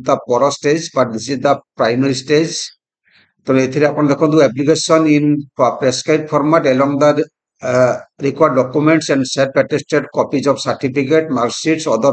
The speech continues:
particulars, ଯାହା ସବୁ ଦରକାର ତ ଦେବେ ଏବଂ ଏଟାକୁ ଆପଣ ପଠେଇବେ କୋଉଥିରେ? That is office of the assigned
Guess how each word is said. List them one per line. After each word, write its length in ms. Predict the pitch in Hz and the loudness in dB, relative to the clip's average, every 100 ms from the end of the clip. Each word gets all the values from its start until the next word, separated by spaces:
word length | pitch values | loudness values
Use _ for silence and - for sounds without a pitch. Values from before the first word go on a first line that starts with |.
| 135 | 0
particulars, 540 | 117 135 139 147 160 - _ _ - - _ _ _ _ - | -4 -4 -2 0 0 -4 _ _ -20 -20 _ _ _ _ -8
ଯାହା 220 | 120 135 | -4 -2
ସବୁ 140 | 127 131 | -2 -2
ଦରକାର 300 | 127 139 135 | -2 -2 -4
ତ 40 | 135 | -2
ଦେବେ 260 | 131 131 170 - 123 | 0 2 0 -2 -2
ଏବଂ 140 | 139 143 | -2 0
ଏଟାକୁ 200 | 143 147 | 0 0
ଆପଣ 180 | 135 147 135 - | -2 -2 -4 -4
ପଠେଇବେ 380 | 120 - 156 165 165 | -6 -2 0 0 2
କୋଉଥିରେ? 340 | 160 151 180 196 - _ _ _ 135 | 0 0 -2 -2 -8 _ _ _ -4
That 120 | 127 | 0
is 160 | 147 147 | -2 -2
office 340 | 139 120 151 147 | -4 -4 -2 -2
of 100 | 135 | 0
the 100 | 131 147 | 2 2
assigned 460 | 113 - 156 160 | 2 0 2 2